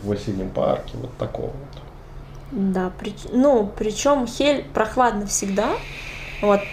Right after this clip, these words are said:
Speaker 2: если общение складывается, она тебе благоволит, она будет просто прохладной.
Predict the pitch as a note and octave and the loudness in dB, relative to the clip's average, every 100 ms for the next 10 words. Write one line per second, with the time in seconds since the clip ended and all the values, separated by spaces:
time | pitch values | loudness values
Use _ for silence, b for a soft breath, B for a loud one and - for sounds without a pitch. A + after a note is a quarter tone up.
0 | - - G#3 C4 C4+ - A#3 A3+ G#3 G3+ | -8 -6 0 2 4 4 6 8 6 4
1 | - C#4+ - - - - - - - - | 0 -6 -12 -16 -16 -16 -16 -16 -14 -14
2 | - - - - G3 - A#3+ B3+ G3+ - | -14 -16 -8 -6 0 2 6 6 4 2
3 | - G#3+ G3 F#3+ F#3 F#3 G3 - G#3 G3 | 6 8 8 6 4 4 0 -4 -4 0
4 | F#3 F#3 G3 F#3 F#3+ - G3 F#3+ F#3+ G3 | 2 2 0 0 0 2 6 8 8 8
5 | E4 A#4 B3+ C#4+ D#4+ B3 B3 - G#3 B3 | 8 8 6 6 4 2 2 4 6 6
6 | - - G3 F#3+ G3 E3+ - | 0 4 4 4 0 -2 -2